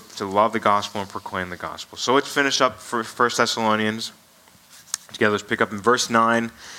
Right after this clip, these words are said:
Because they are, Paul is recognizing that they are also running to Jesus. So verse nine, "For they themselves report concerning us the kind of re-,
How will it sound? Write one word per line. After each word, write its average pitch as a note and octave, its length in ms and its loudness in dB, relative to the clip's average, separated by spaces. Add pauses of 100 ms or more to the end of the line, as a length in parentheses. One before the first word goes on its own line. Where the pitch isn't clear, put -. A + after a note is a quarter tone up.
(380)
Because G#2+ 360 0
they A#2+ 180 8
are, A2+ 360 4
Paul A#2+ 280 2
is A2 120 -2
recognizing A2 640 2
that G2 160 -4
they A2 180 6
are G2+ 200 4
also G2+ 760 2 (380)
running A2+ 520 2
to G#2+ 100 -8
Jesus. - 600 -8 (580)
So - 160 -12
verse B2+ 320 2
nine, A2 460 4 (460)
"For A2+ 140 2
they C3 200 8
themselves C3 580 4
report B2+ 420 2
concerning A#2+ 520 2
us A#2 160 2
the A2+ 100 2
kind A#2 400 2
of G#2+ 160 0
re-, A2 180 2